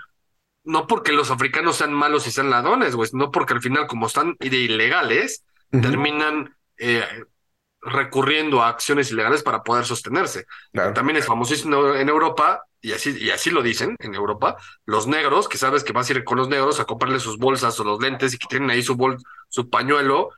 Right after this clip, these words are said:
Speaker 1: en el suelo con los lentes, las bolsas, lo que se te ocurra,
Speaker 2: Ujú.
Speaker 1: que nada más ven la policía y lo agarran, unos potes salen corriendo, güey.
Speaker 2: <laughs> Sí, sí.
Speaker 1: Exacto, y se van como Santa Claus, güey, con su bolsa, ¿no?
Speaker 2: Con su
Speaker 1: Sí.
Speaker 2: bolsa, güey. Ah, güey.
Speaker 1: Es,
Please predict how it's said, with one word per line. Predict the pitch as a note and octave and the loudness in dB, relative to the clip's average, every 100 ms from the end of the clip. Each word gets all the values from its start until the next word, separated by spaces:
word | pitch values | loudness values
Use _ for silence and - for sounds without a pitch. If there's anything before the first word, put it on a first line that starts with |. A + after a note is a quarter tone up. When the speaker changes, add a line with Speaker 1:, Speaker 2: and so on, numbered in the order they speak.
| _ | _
Speaker 1:
en | A2 A2 | -6 -4
el | A2+ | 0
suelo | D#3+ D3+ D3+ | 2 4 2
con | D3+ A2+ | 2 0
los | A2 | 0
lentes, | A#2+ C3+ C3+ A#2 | 0 -2 -2 -2
las | G#2+ | 0
bolsas, | B2 B2+ | 0 0
lo | A2 | -2
que | - | -6
se | G#2+ | -8
te | A#2+ | -4
ocurra, | D3+ C#3+ E3 - C3+ | 0 2 2 0 0
Speaker 2:
Ujú. | A2 C3 | 4 4
Speaker 1:
que | C3+ | 4
nada | E3 | 2
más | F3 | 2
ven | F#3 | 2
la | - | 2
policía | C3 C#3 | 0 2
y | E3+ | 2
lo | |
agarran, | C#3 E3+ D3 C3+ | 2 2 0 0
unos | F3+ F3 | 0 2
potes | C#3 C3+ | 0 0
salen | D#3+ D#3 | 2 2
corriendo, | D3+ E3 A#3 F3+ | 4 2 2 0
güey. | G#2+ F#2+ - | -2 -2 2
Speaker 2:
<laughs> | |
Sí, | B2+ D3+ | 4 4
sí. | - | 4
Speaker 1:
Exacto, | A2+ - - _ - F#3 C4 B3+ | 2 0 -12 _ -2 2 2 2
y | |
se | F3 D3+ | 0 2
van | F#3+ | 2
como | A#3+ F#3 | 2 2
Santa | D#3 D3 D#3+ | 0 -2 0
Claus, | A#3 A#3+ | 2 4
güey, | E3 B2+ | 2 0
con | C3 | 0
su | C#3+ | 2
bolsa, | F#3 - B2 | 2 2 2
¿no? | C3 | 2
Speaker 2:
Con | B2+ B2+ | 2 2
su | - | 2
Speaker 1:
Sí. | E3+ | 2
Speaker 2:
bolsa, | E3 D#3 - - - - | 2 0 -2 -2 -2 -4
güey. | - - - - - - - | -8 -12 -8 0 2 2 0
Ah, | C3 | 0
güey. | A#2 A#2 C#3+ | 4 4 2
Speaker 1:
Es, | D3 | -2